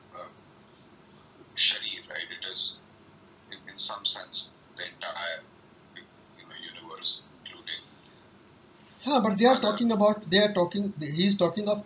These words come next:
Speaker 2: individual manifestation। वैसे तो शरीर एक, uh, you know,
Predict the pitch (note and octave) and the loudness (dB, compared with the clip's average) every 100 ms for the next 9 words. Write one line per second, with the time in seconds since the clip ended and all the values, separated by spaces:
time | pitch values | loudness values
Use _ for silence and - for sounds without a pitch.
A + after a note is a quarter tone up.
0 | D#3 D#3+ G#3+ G#3 D#3+ B2 A2+ G#2 - - | -2 2 4 6 6 4 2 -6 -10 -12
1 | - - - - - - - - - - | -14 -18 -20 -20 -20 -20 -20 -20 -20 -20
2 | - - - - - - - A2+ A#2 F#3 | -20 -20 -20 -20 -20 -20 -10 -4 0 0
3 | G#3+ G#3 - D#3 G3+ G3 F#3 G3 - E3 | 2 0 2 6 6 6 4 2 -2 -2
4 | D#3 D3 D3+ D#3+ C#3+ | -2 -4 -4 -4 -4